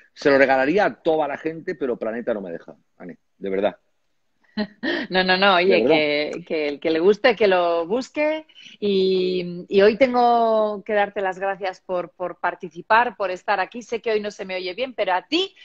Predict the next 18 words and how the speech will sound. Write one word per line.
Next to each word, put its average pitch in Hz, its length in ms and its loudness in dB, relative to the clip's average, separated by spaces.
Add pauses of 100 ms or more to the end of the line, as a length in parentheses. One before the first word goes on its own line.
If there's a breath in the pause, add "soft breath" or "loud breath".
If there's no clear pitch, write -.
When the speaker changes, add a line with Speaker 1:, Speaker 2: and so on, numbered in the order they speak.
(100)
Speaker 2:
se 233 260 2
te 220 220 2
ha 185 200 2
oído 330 520 -6
bien. 202 560 -8 (280 loud breath)
Así 196 500 -2
que, 196 220 -4
una 220 160 -4
vez 202 180 -4
más, 233 540 -8 (460 soft breath)
eh, 170 720 -2
esto 208 260 -8
es 190 100 -8
la 165 380 0
magia 190 460 -4
de 175 120 -4
la 175 180 -2
tecnología. 202 840 -4